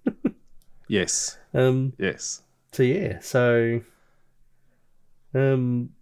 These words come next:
Speaker 1: yeah, frequent source of tension. And basically that's kind of part of the reason why there is that sort of playoff between, um, Dreyfuss and, and Shaw,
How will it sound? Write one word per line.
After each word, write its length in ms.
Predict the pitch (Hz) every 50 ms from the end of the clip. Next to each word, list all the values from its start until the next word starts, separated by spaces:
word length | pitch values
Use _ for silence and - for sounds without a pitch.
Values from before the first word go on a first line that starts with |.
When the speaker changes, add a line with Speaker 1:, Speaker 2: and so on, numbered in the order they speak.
| _ _ _ _ _ _ _ _ _ _ _ _ -
Speaker 1:
yeah, 160 | 147 147 139
frequent 380 | - - - 185 180 214 190 175
source 180 | - 185 160
of 100 | 170 151
tension. 420 | - - 139 156 170 - 110 87 80
And 120 | 104 113 120
basically 260 | 151 170 170 - 135
that's 140 | 117 117 -
kind 220 | - 151 127 123
of 80 | 110 104
part 240 | - - 120 117
of 80 | 113 107
the 120 | 104 101
reason 360 | 104 110 113 110 110 107 101 101
why 180 | 101 101 107 101
there 140 | 95 90
is 140 | 107 123 127
that 180 | 123 107 - -
sort 140 | - 104 95
of 160 | 90 87 - - - - 226 165 - 165 - 165 - -
playoff 340 | - 110 104 98 95 -
between, 600 | - 98 - - 117 107 104 101 101 98 95 92 - _ - - - - - - _ _ _ -
um, 500 | - 95 98 95 95 92 90 90 90 92 95
Dreyfuss 500 | - - 107 98 98 - - 95 - -
and, 300 | 95 92 90 87 90 - - _ - - _ -
and 200 | - 92 95 95
Shaw, 220 | - - 113 101